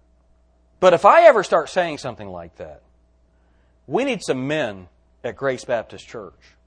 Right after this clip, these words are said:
who would, first of all, it's gotta be done biblically. The Bible says, "Against an elder, receive not an accusation, except in the presence of two or three witnesses." The first thing that you gotta do is gotta come and confront me, because maybe I misspoke.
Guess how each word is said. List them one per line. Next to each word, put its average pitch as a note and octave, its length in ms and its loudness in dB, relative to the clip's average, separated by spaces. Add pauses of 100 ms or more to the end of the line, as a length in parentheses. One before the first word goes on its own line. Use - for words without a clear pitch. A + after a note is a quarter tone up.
(1200)
who F3+ 120 0
would, D#3 160 0
first C4+ 300 2
of C#3 100 -2
all, C3 120 2
it's - 80 -12
gotta G#3+ 160 2
be C#4 80 -6
done A#3 180 0
biblically. D#3+ 440 -2
The A2+ 80 -10
Bible E3+ 260 4
says, E3+ 260 -2 (200)
"Against F#3 360 0
an G3+ 80 0
elder, F#3 260 4
receive E3+ 360 -6
not F3 200 -2
an E3 60 -4
accusation, D3+ 680 -4 (180)
except E3+ 260 -2
in D#3+ 100 -4
the C3+ 60 -8
presence C#3 320 -6
of - 60 -20
two D3+ 80 -6
or C3 60 -6
three A#2+ 160 -12
witnesses." A2 540 -12 (220)
The D3 80 -6
first A3+ 260 0
thing G#3 120 -4
that F3+ 100 -6
you F3 60 -12
gotta D#3+ 180 2
do D3+ 60 -6
is C#3 100 -6
gotta C#3+ 180 -2
come D3+ 180 -6
and B2+ 100 -10
confront C#3+ 360 -6
me, A#2 100 -10
because C3+ 280 -6
maybe F#3 260 -2
I D#3+ 80 2
misspoke. B2 520 -10